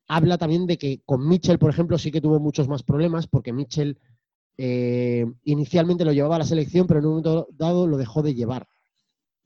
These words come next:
porque se dio cuenta de que los partidos en casa el tío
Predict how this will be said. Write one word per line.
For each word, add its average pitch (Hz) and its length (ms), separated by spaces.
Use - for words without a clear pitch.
porque 147 280
se 139 160
dio 160 160
cuenta 185 420
de 175 200
que 131 480
los 139 240
partidos 147 420
en 160 140
casa 123 500
el 123 220
tío 160 380